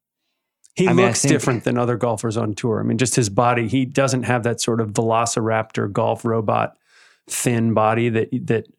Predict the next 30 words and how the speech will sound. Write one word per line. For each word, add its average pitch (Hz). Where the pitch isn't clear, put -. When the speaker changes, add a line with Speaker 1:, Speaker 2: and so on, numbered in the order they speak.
Speaker 1:
I 120
think 120
for 110
some 123
guys 113
helps -
them 117
with 104
their 110
swing, 127
but 113
it 117
clearly 117
also 113
can 113
sometimes 107
contribute 107
to -
injury. 117
He's 131
<laughs> -
going 175
for 139
more 123
the 117
T 143
B 127
twelve 120
doughy 127
pliability 113